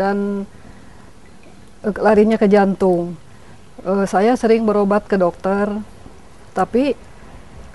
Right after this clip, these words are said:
sesudah berobat ke dokter itu kadang-kadang sembuh, kadang-kadang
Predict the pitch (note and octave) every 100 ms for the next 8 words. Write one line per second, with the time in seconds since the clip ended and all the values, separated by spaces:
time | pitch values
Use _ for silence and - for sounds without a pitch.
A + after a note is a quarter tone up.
0 | - - - - - - - - - -
1 | - - - - - - - - - -
2 | - - A#3 G3+ G#3+ G#3+ A3+ A#3+ G#3 -
3 | G#3+ F#3+ G#3 - - A3 G#3+ G3 F3+ F#3+
4 | G#3 A3+ A3+ - - - - - - -
5 | - - - B3+ B3+ B3+ C4 C4 - G3
6 | F3+ F#3+ G3 F#3+ F#3+